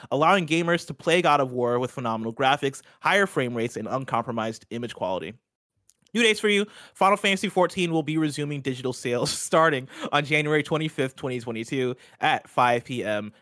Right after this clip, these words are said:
J S T. Ikai is coming to P C, P S five, P S four, Nintendo Switch, March twenty-ninth. And then Aquamarine launches for P C on Thursday, January twentieth, twenty twenty-two. Tam,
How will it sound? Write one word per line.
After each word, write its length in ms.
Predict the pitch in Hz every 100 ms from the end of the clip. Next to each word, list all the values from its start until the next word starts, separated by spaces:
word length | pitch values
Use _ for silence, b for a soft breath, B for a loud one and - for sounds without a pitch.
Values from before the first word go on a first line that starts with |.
| -
J 260 | 123 110
S 220 | 104 104 -
T. 320 | 143 131 135 _ b b b -
Ikai 460 | 262 202 127 120 - -
is 140 | 131
coming 180 | 151 139
to 60 |
P 200 | - 190
C, 360 | 202 143 131 143 _
P 120 | 156
S 120 | 165
five, 340 | - 110 104 113 _
P 120 | 156
S 140 | 143 -
four, 320 | 107 107 113 113
Nintendo 340 | 120 117 92
Switch, 400 | - 160 135 - _
March 260 | 117 117 -
twenty-ninth. 480 | 123 110 120 131 _ b
And 120 | 131 143
then 100 | 143 _ -
Aquamarine 960 | 208 - 214 202 185 185 208 156 135
launches 480 | 131 160 - 110 107 _
for 140 | - 120
P 200 | 131 127
C 380 | - 104 104 -
on 120 | 113
Thursday, 520 | 110 113 110 117 107 107
January 460 | 120 113 110 107
twentieth, 440 | - 147 151 147 - _ -
twenty 280 | 123 110
twenty-two. 640 | 110 113 107 101 120 98 101 _ _ _ _ b b b
Tam, 340 | - 139 104